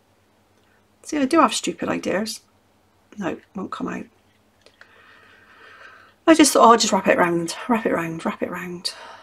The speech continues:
And now I've got myself in a right pickle. No, don't go that way.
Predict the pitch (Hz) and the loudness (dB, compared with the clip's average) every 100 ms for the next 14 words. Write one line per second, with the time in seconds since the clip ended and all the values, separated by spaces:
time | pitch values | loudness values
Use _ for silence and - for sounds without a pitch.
0 | - 208 180 175 - - 185 - 180 220 | -14 -10 -8 -8 -8 -6 -4 -6 -8 -8
1 | 190 190 180 - - 220 - 156 165 - | -4 -4 -4 -10 -8 -8 -4 -6 -6 -14
2 | _ _ _ _ _ _ - 175 170 180 | _ _ _ _ _ _ -10 -8 -8 -10
3 | - 196 - 208 196 - 175 170 185 - | -6 -6 -4 -6 -4 -4 -2 -4 -4 -8